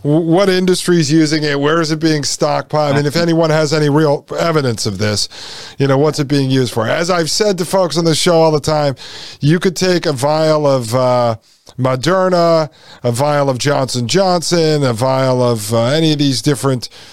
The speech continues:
Speaker 1: the nine or ten different vaccines that were released around the world.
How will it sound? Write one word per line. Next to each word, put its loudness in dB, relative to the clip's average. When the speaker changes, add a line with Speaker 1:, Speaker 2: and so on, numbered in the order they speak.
Speaker 1:
the 0
nine 0
or 0
ten 0
different 0
vaccines 0
that 0
were 2
released 0
around 2
the -2
world. 2